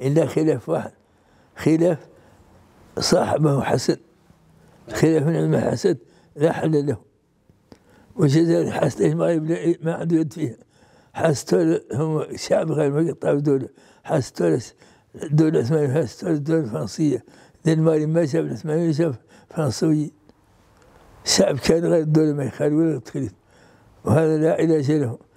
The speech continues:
إذا نتصور على من الصعب اتفاق بين المغرب والجزائر حتى ينتهي الحكم العسكري، ويعود الشعب الجزائري يتحكم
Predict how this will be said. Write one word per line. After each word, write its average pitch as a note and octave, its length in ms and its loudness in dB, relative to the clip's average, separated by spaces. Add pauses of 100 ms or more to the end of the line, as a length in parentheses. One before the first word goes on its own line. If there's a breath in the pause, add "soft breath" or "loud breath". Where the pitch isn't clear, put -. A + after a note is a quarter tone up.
(260 soft breath)
إذا D3+ 440 0 (360)
نتصور D#3 420 0
على D#3+ 140 -2
من D3+ 200 -4
الصعب G#3 400 -4 (680 soft breath)
اتفاق D#3 380 2
بين D#3+ 180 2
المغرب D#3 220 2
والجزائر D3+ 400 0
حتى F3+ 240 -10
ينتهي D3 340 -2
الحكم C3 280 -6
العسكري، E3 580 0 (420 soft breath)
ويعود D3+ 220 0
الشعب D3+ 360 -2
الجزائري D3 460 0
يتحكم - 500 -6